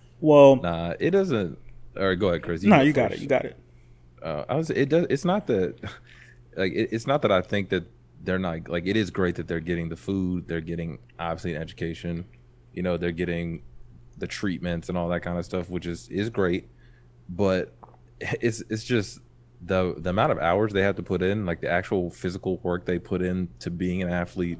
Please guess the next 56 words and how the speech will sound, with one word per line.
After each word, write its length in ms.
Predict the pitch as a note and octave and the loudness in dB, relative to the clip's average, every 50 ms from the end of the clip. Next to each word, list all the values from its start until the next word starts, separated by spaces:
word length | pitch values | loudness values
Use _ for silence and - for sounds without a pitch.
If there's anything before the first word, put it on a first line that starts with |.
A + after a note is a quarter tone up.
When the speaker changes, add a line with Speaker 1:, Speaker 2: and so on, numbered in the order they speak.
| - - - | -10 -14 -10
Speaker 2:
is 380 | D#2+ E2 E2 E2+ E2 - - - - - - - - - - - - - - - - - - F2 | -8 -8 -8 -8 -10 -12 -16 -20 -20 -20 -20 -20 -20 -20 -20 -20 -20 -20 -20 -20 -20 -18 -14 -10
just 300 | - F2+ F2 - - D#2+ D#2+ F#2 | -8 -6 -6 -6 -8 -8 -4 -4
ridiculous, 540 | G2+ F2+ F#2+ F2+ E2 - F2 E2 E2 F2 - | -2 -2 -2 -2 -2 -4 -4 -4 -4 -6 -6
for 180 | - - F#2+ | -4 -4 -2
one. 320 | F2+ F2+ F2 E2+ E2 E2+ - - - - - - - - - - | -2 -2 -2 -4 -4 -8 -10 -14 -20 -20 -20 -20 -20 -20 -20 -20
Two, 500 | - - - D3+ C3 G#2+ G2 F#2+ F#2 - - | -4 0 2 2 4 4 2 0 0 -2 -6
the 180 | - D2 F2+ G2 | -10 -6 -4 -2
amount 220 | F#2+ A2 A#2 G#2+ | 0 0 2 2
of 260 | G2 F2 E2+ D#2+ E2 E2 | 0 0 -2 -6 -6 -4
money 260 | F#2 F#2 F#2 G2 F#2+ | -2 -2 0 0 -2
that 120 | F2 E2+ D2+ | -2 -2 -2
your, 260 | E2+ F2 F2 F2 D2 - | -2 -2 -4 -4 -4 -6
like, 260 | E2+ E2 D#2+ - - - | -6 -8 -8 -12 -16 -10
that 240 | E2 E2+ E2+ C#2+ E2+ | -8 -6 -6 -4 -4
your 160 | F2 F2+ F2 | -4 -4 -4
sports 560 | E2+ - - - F#2 F#2 F#2 F2+ E2 - - F2 | -4 -6 -10 -8 -4 -4 -2 -4 -4 -6 -8 -8
and 100 | E2 E2 | -8 -6
your 140 | E2 E2+ | -6 -8
schools 380 | E2 - - F#2+ F#2 F2+ E2 E2+ | -8 -8 -6 -4 -4 -2 -2 -4
are 60 | E2 E2+ | -6 -4
generating, 680 | F2+ F2+ F2+ F#2 F2+ F2+ F2+ F2+ F#2 F2+ F2 F2+ - | -4 -2 -2 -2 0 -2 -2 0 0 0 -2 0 4
<clears throat> 480 | - - - - - - - - - - | 6 6 6 6 2 -4 -12 -16 -10 -8
and, 300 | F#2 F#2+ - F#2 F#2+ F#2 | -6 -4 -4 -4 -4 -4
and, 20 | |
I 200 | - - - G2+ | -6 -6 -6 -2
mean, 300 | G2+ F#2+ F#2 F2 F2 - - - - | -2 0 0 0 -2 -4 -8 -6 -2
obviously, 540 | - G#2+ G2+ F2+ - - F#2 F2+ F2 E2 | 0 0 0 0 -2 -2 -2 -2 -2 -4
when 180 | C#2 - F2+ F#2 | -6 -6 -4 -4
it 60 | F#2+ | -2
gets 160 | F2 G2 F2 | -2 -2 -2
down 200 | - F#2+ F2+ F2 E2+ | 0 -2 -2 -2 -2
to, 60 | - | -2
like, 100 | F2+ D#2+ | -4 -2
the 40 | E2+ | -2
nitty 280 | F2 F2+ F2+ E2 F2+ D#2+ | -2 -2 -2 -2 -4 -4
gritty 260 | - F#2 F#2 F2+ F2+ | -2 -2 0 0 0
of 140 | F2+ F2 E2+ | 0 0 -2
it, 60 | D#2 | -4
if 60 | E2 E2 | -2 0
they 100 | G2 G2+ | 0 0
want 160 | G2+ G2 F2+ | 0 0 -2
to 80 | - - | -2 -4
pay 220 | - - F2+ E2 | -6 -4 -4 -2
everyone, 480 | E2 E2 E2+ E2 E2 E2+ E2 E2 D#2+ - | -2 -4 -4 -4 -4 -4 -4 -6 -6 -4
I 80 | D#2+ E2+ | -2 -2
know 180 | E2+ E2+ E2 | -2 -2 -4
it's 140 | D#2+ - - | -6 -8 -8
a 20 | E2 | -8
difficult 360 | - E2+ - - - E2 - | -8 -8 -8 -8 -12 -8 -4
task. 400 | - F2+ E2+ E2 E2 E2 - - - | -2 0 0 0 -2 -4 -6 -6 -6
Each 220 | G2 F#2+ - - | -6 -6 -6 -8
sport 320 | - - - F#2 F2 D#2+ | -8 -6 -4 -2 -2 -2
brings 240 | D2 E2+ F2 E2+ E2 | -2 -4 -4 -4 -4
in 100 | E2+ E2+ | -4 -4
different 300 | E2+ F2+ F2 - D#2 E2 | -4 -4 -4 -4 -6 -6
money, 320 | E2+ E2+ F2 F2 E2+ F2 | -4 -4 -2 -2 -4 -4